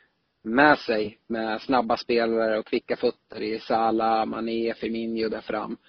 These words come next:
Och förra säsongen så letade de väl lite. Jag vet, Salah brände någon straff och, eh, sådär, och Firmino också. Så att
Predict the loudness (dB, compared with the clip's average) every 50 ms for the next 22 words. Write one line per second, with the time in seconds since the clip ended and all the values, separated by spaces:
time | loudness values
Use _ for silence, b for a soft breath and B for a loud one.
0 | b b b b b _ -2 0 0 0 0 2 4 4 6 6 6 4 2 4
1 | 4 4 4 4 2 -2 -4 -4 -4 -4 -2 -2 -2 -2 -2 -4 -4 -2 _ 2
2 | 2 4 2 2 0 0 -4 -4 _ -2 0 2 2 2 0 0 -2 -6 _ -20
3 | b b b b b b b b b b b 2 6 8 10 12 12 12 12 10
4 | 10 8 8 6 6 6 6 6 6 6 6 4 4 2 0 -2 -4 -6 -10 -10
5 | -8 -4 -4 -2 -2 -2 -2 -4 -2 0 2 4 4 2 2 -2 -12 -20 _ _
6 | -4 0 0 2 2 2 0 0 -2 -4 -6 -8 -12 _ _ _ -12 -10 -10 -8
7 | -8 -8 -10 -10 -10 -10 -10 -12 -6 -6 -4 -2 -2 -2 -2 -4 -4 -6 -6 -6
8 | -6 -6 -6 -6 -8 -10 -8 -8 -6 -6 -4 -4 -2 -2 -2 0 2 4 4 2
9 | 2 0 -8 -14 -8 -6 -6 -6 -4 -4 -6 -6